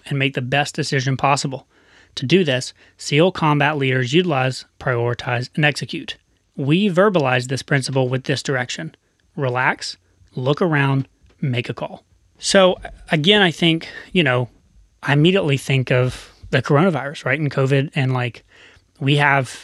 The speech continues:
fifty million Americans, I think, at this point that have filed for unemployment, which is, like, a third of the workforce. I was reading something the other day that one in three people that were working have now, you know,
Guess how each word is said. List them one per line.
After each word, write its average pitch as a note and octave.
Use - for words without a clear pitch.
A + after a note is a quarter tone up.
fifty -
million D#3
Americans, D#3
I E3
think, E3+
at E3
this E3+
point F3+
that C3+
have D3
filed C#3+
for D#3
unemployment, D3
which C#3+
is, C3+
like, C3
a D3
third -
of C#3+
the D3
workforce. E3
I E3+
was C3
reading C3+
something C3+
the C3
other C3
day C3
that B2+
one C3+
in C3+
three C3+
people C3
that C3
were D3+
working C#3+
have C#3
now, B2+
you E3+
know, B2+